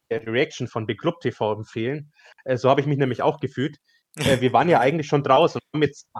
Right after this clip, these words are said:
Speaker 1: eigentlich dieses, dieses zusätzliche Spiel bekommen, geschenkt. Man kann's ja nicht anders sagen. Wir hatten Glück durch das späte Tor und wir hatten Glück im Elfmeterschießen. Äh, und das sollte man jetzt einfach auch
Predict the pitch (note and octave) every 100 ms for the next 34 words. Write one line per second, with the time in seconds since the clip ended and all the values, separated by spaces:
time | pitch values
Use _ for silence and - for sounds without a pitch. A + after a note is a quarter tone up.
0 | - _ - C#3+ F#3+ E3+ D3 - C#3+ B2+
1 | - B2+ B2+ - - _ F#3 G3 D#3+ -
2 | C#3+ C#3 - - D3+ B2 - A#2 A2 G2+
3 | _ _ B2 - C3 A#2 A#2+ B2+ C#3+ B2+
4 | B2 B2+ B2 B2+ B2 A#2 A#2+ B2+ A#2 _
5 | _ - E3 C3 C#3 B2+ D3 C#3 C3 C#3
6 | D#3+ D3 B2+ B2+ - C3 C#3+ D3 B2 A#2
7 | C#3+ C3+ - A#2 D3 D3 _ _ _ -
8 | C3 B2+ _ _ _ _ - D3 C#3+ -
9 | D#3+ F#3 D#3 B2+ C#3+ C#3+ - -